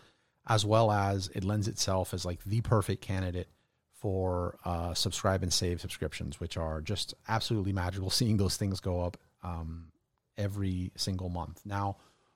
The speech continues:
one of the, one of the huge turnoffs that private label sellers have when it comes to food, and it almost falls, like, right into the category that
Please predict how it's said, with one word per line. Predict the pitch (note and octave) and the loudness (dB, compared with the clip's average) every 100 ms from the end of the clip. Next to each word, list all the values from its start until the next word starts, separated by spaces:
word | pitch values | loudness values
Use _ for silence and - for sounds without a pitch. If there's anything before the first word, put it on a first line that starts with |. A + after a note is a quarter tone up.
| _ | _
one | G2+ B2+ | -4 0
of | E3 | 4
the, | C3+ F2+ - | 4 2 0
one | G2+ | 0
of | D3+ | 2
the | A#2+ | 2
huge | - B2 A#2+ - | 0 2 2 0
turnoffs | - - G#2 F#2+ A2 - - - F#2 | -4 0 2 2 0 -2 -6 -6 -10
that | F2+ F#2 F2+ F#2 - _ _ _ _ _ _ | -2 0 0 -2 -6 _ _ _ _ _ _
private | - A2+ A2 | 2 2 4
label | G#2+ G2 | 2 0
sellers | - G2 F#2+ | 0 0 0
have | - G2+ F#2+ | 0 0 2
when | F2+ | -2
it | E2 | 0
comes | G2 - | 0 0
to | G#2 | -2
food, | - G#2 G2 | 0 2 4
and | F2+ | 2
it | F#2+ | 4
almost | A#2 A#2+ - | 4 4 2
falls, | - G#2 G2 | 4 4 4
like, | F#2+ F#2+ | 2 2
right | G2 | 2
into | F#2+ F#2 | 2 0
the | |
category | E2+ F#2+ F#2 E2 F2 E2+ E2+ | 0 0 0 0 -2 0 -2
that | E2 E2 | -2 -4